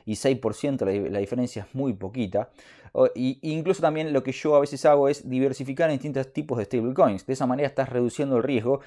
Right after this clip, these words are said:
de que pase algo puntual. Por ejemplo, con el Tether, que, qué sé yo, hay un problema puntual con la empresa que emite los Tether y tu capital va a caer, si tenés toda la plata en Tether, va a estar todo asociado al Tether. En cambio, si tenés la mitad del capital en Tether y la otra mitad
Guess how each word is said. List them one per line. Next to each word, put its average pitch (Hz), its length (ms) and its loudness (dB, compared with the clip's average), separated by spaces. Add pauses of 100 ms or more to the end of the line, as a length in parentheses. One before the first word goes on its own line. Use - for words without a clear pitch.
(160)
de 113 100 -4
que 113 80 -2
pase 143 320 2
algo 120 180 2
puntual. 120 460 4
Por 92 160 -4
ejemplo, 90 320 -2
con 95 100 -4
el 110 140 -6
Tether, 127 400 2 (420)
que, 104 260 -2
qué - 80 -12
sé 110 100 -10
yo, 98 160 -6
hay 117 100 0
un 117 80 -4
problema 123 460 0
puntual 123 460 4
con 120 140 0
la 107 60 0
empresa 131 520 0
que 110 340 0
emite 131 320 -2
los 110 160 0
Tether 127 400 2 (280)
y 123 180 -2
tu 120 140 -4
capital 139 580 4 (120)
va 131 240 4
a 131 60 4
caer, 123 320 6
si - 140 -8
tenés 117 240 -4
toda 185 160 8
la 135 60 8
plata 147 160 2
en 143 40 2
Tether, 131 460 4
va 120 60 2
a - 20 2
estar 117 240 0
todo 151 160 4
asociado 117 320 2
al 123 80 2
Tether. 92 240 2
En - 120 -18
cambio, 120 180 2
si 120 100 -8
tenés 123 180 -2
la 123 80 0
mitad 120 220 0
del 156 100 4
capital 127 440 2 (200)
en 120 160 0
Tether 107 300 2
y 98 60 -4
la 113 100 2
otra 123 120 0
mitad 117 380 2